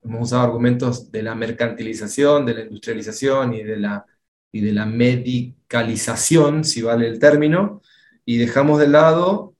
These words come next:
eh, que, que lo natural para nuestra especie es el, el re-, el reposo, el ahorro de energía, eh, y que solo nos movemos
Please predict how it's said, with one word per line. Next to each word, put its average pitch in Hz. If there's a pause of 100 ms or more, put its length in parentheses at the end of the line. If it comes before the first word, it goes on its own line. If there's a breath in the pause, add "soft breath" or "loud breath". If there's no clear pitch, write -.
(260)
eh, 110 (1200)
que, 110 (180)
que 123
lo 120
natural 120
para 156
nuestra 123
especie 160 (680)
es 123
el, 110
el 107
re-, 120
el 101
reposo, 123
el 117
ahorro 143
de 143
energía, 165 (680 soft breath)
eh, 113
y 127
que 131
solo 175
nos 156
movemos 170